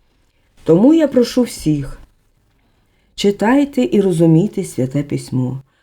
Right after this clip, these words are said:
то знайдете життя. Читайте всі, малі й великі, не думайте, що ви знаєте. Читайте тепер,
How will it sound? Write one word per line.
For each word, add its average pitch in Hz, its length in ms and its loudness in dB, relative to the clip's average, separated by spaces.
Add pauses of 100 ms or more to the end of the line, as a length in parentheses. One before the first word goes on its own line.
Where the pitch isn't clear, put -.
(160)
то 185 140 2
знайдете 185 560 2
життя. 208 520 -4 (1200)
Читайте 269 500 0
всі, 160 520 0
малі 156 280 4
й 269 80 6
великі, 165 680 0
не 175 180 2
думайте, 240 540 2
що - 180 -6
ви 160 80 0
знаєте. 135 580 -4 (460)
Читайте 254 520 0
тепер, 247 540 -2